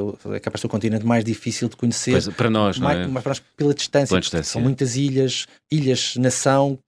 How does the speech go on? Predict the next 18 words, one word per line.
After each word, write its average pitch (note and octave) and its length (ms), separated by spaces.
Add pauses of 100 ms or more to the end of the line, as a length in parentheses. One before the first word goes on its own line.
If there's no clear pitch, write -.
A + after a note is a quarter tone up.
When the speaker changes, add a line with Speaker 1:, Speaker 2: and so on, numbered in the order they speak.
Speaker 1:
muito C#3+ 200
distantes - 280
umas B2 140
das A#2+ 160
outras, C3+ 380 (440)
eh, A#2 200
e A#2+ 140
é, A2 120
e B2 80
é B2 40
complicado. A2+ 520 (280)
E C3+ 100
é, D3 120
isso - 400
é, C#3+ 60
talvez C#3+ 240
seja C3+ 220
ma-, B2+ 140